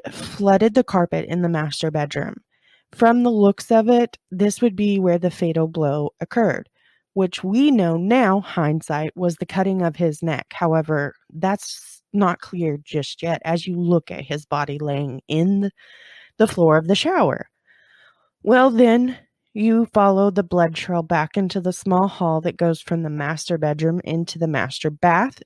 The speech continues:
and the master closet is off of that. It is splattered. There's smears down the, the wall, down the, the baseboards. You can tell something has been drug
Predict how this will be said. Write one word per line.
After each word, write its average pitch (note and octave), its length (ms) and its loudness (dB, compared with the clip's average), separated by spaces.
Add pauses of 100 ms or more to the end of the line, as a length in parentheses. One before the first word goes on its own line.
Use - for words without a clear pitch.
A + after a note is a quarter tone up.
and G3 200 2
the F3+ 40 2
master F3+ 460 -2
closet E3 460 -4
is D3 180 -8
off C#3 240 -6
of C#3+ 120 -8
that. - 220 -10 (720)
It C#4+ 220 0
is A#3 320 2 (100)
splattered. E3 800 -2 (200)
There's D#3 260 -6
smears G#3 800 0
down E3 640 -2
the, D3 500 -2
the D#3 220 -6
wall, D#3 580 -4 (800)
down E3 520 -2
the, D3+ 480 -2
the E3 100 -2
baseboards. A3+ 1000 0 (520)
You A#3 240 2
can D4+ 200 0
tell G#3 420 0
something F#3+ 360 0
has F3+ 200 -2
been F3+ 200 -4
drug D3+ 520 -2